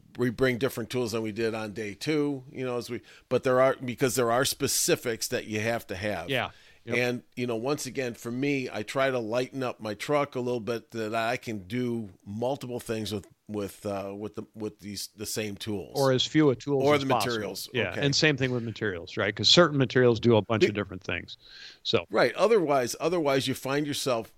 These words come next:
Speaker 1: so jammed up with, with all kinds of stuff in your, you know, in your vehicle. It's, um, well, number one, it's hard to find. <laughs>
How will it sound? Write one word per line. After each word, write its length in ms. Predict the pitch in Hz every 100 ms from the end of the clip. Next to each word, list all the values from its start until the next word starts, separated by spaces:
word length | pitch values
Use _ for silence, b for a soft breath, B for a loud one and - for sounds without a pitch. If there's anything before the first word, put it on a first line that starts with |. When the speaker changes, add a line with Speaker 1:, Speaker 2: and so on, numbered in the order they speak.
| -
Speaker 1:
so 260 | - 147
jammed 460 | 139 127 139 135 127
up 180 | 143 -
with, 300 | 117 - _
with 200 | 117 113
all 240 | 123 135 147
kinds 360 | - 139 135
of 80 | 113
stuff 480 | - 135 139 143 - -
in 200 | 117 113
your, 380 | 107 104 98 90 _
you 120 | 113
know, 180 | 107 101
in 160 | 117 117
your 100 | 101
vehicle. 480 | 104 151 - 104 101
It's, 380 | 90 - -
um, 540 | 101 107 101 98 98 90 _ _ _ _ _ -
well, 160 | 110 -
number 240 | 113 110
one, 400 | 113 123 113 104 101
it's 200 | 101 -
hard 240 | 117 120
to 60 | 90
find. 480 | - 120 101 104 - _
<laughs> 120 | 196